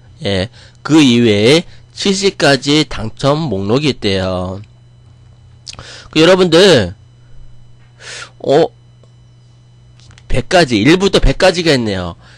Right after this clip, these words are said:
일 부터 백 가지 있는데, 야, 예, 여기 보면은 당첨자 중 베스트 후기를 올려주신 한 분을 선정하여 포상금 십만 원을 지급합니다.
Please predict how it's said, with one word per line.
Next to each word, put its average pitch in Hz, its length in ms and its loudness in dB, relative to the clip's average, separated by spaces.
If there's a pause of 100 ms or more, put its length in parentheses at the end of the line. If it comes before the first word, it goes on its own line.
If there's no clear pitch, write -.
(120)
일 160 200 0
부터 190 200 -2
백 139 200 0
가지 156 260 0
있는데, 120 1000 2 (640)
야, - 680 -14 (2250)
예, 95 220 -4
여기 131 160 -2
보면은 131 560 2 (300)
당첨자 160 580 0
중 170 340 0
베스트 - 440 0
후기를 143 280 0
올려주신 117 480 0
한 160 180 -6
분을 139 280 0
선정하여 131 640 0 (340)
포상금 151 720 -2
십만 165 440 -4
원을 147 200 -4
지급합니다. 110 1120 -8